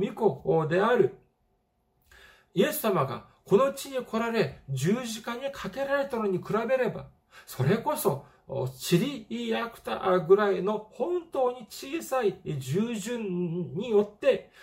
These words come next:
救われ、そして天の御国の民となる驚くべき祝福を受けたということを信じる皆様であらんことをお祈りいたします。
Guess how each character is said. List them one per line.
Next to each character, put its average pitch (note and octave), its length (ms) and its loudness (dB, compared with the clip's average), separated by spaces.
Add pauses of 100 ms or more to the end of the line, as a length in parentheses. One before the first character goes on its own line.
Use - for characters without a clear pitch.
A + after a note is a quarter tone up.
救 - 400 4
わ E3+ 140 4
れ、 C3 180 -2 (100)
そ E3+ 100 -6
し D#3+ 60 -8
て A#3 240 2 (180)
天 C#4 300 4
の F#3+ 80 4
御 E3 160 0
国 E3 240 -2
の - 220 -2 (380)
民 G#3 120 -4
と F#3 220 0
な F#3 120 6
る C3 120 2 (100)
驚 B3 600 0
く - 140 -14
べ C4 140 -4
き G#3 200 -2
祝 A3 340 -6
福 A3+ 320 -8
を A3 80 -2
受 G#3+ 140 0
け G3 40 4
た D3+ 140 -4
と - 240 -8
い D3+ 100 -2
う C#3+ 60 -4
こ C3+ 120 -6
と C#3+ 100 2
を C3 60 6
信 B3+ 280 -4
じ C4+ 80 -6
る A3+ 80 -4
皆 G3+ 160 0
様 F#3 300 0
で E3 80 -2
あ D#3 100 2
ら D#3 80 0
ん C#3 60 -4
こ - 120 -4
と G#3 140 4
を A2+ 100 6
お D#3 100 0
祈 E3 140 -2
り D3 60 -4
い - 20 -16
た C#3 80 -8
し C3+ 100 -14
ま C#3 120 -8
す。 - 100 -18